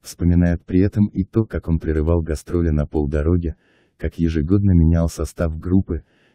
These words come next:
как однажды с пеной у рта доказывал, что Дэс первичнее и круче, чем Морбид Эйнджел.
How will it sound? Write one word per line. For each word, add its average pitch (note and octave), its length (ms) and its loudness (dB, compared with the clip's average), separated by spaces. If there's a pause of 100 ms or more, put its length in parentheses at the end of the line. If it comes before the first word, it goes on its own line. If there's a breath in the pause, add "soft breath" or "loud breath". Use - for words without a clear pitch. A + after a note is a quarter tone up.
как - 180 -8
однажды F2 420 0
с - 100 -8
пеной A2+ 300 4
у F2 40 2
рта D#2+ 220 -2
доказывал, D2 640 -4 (120)
что - 220 -4
Дэс F#2 380 -2 (100)
первичнее D#2+ 640 0
и D2+ 80 -10
круче, G2+ 420 2
чем C2+ 180 -8
Морбид C2+ 400 -6
Эйнджел. E2+ 540 0